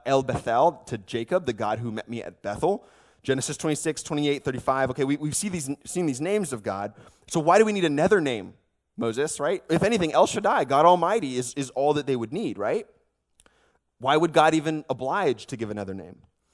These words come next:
Uh, well, the Bible scholars give different valid reasons here, but one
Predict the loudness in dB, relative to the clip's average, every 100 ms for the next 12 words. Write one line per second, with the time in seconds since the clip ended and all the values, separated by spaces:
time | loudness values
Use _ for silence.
0 | _ _ _ _ -4 -2 0 -2 0 2
1 | 2 0 0 2 2 0 -6 0 0 0
2 | -6 -6 -4 -4 -6 -8 _ _ -12 -2
3 | 0 2 0 0 -4 -4 -8 -8 -10 -6
4 | -6 -8 -10 -8 -4 -2 -4